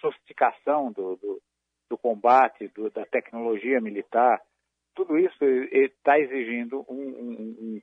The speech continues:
tipo de, de atuação que é muito próprio de mulheres, que é dedicação, foco fechado,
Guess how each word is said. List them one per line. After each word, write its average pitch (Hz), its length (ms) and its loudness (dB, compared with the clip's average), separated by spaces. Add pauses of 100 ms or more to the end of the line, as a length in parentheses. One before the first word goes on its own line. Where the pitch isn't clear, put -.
tipo - 260 -8
de, 107 220 -2
de - 140 -2
atuação 131 680 2 (440)
que 170 60 10
é 165 60 10
muito 185 240 -2
próprio 170 320 6
de 170 80 -2
mulheres, 135 420 4
que - 80 -4
é 120 40 -2
dedicação, 127 920 0 (460)
foco 147 340 6
fechado, 123 840 2